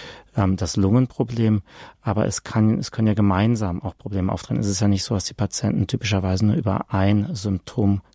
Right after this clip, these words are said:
klagen. Ähm, aber ich glaube, dass, ähm, die Fatigue ein sehr, sehr relevantes, ähm,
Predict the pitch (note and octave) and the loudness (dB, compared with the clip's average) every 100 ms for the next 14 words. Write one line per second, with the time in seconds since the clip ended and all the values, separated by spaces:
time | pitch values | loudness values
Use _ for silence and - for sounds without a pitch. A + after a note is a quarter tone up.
0 | _ _ - G2+ F#2+ G#2 G2+ - - - | _ _ -2 0 2 0 -2 -8 -20 -20
1 | - _ - F#2 G2 - F2+ G#2 - G#2+ | -20 _ -4 0 0 -2 -4 -4 -2 -2
2 | A2+ A#2 G2+ - - G2 F#2+ - G#2 - | -2 -4 -6 -4 0 0 -2 -6 -8 -2
3 | B2 B2+ - - F#4 - F#2+ G2 F#2+ F2+ | -2 -2 -8 -20 -8 -2 0 2 0 0
4 | F#2+ E2+ F2 F2+ G#2+ A#2+ - B2+ A2 A2 | -2 -2 0 0 0 -2 0 2 2 2
5 | - | 0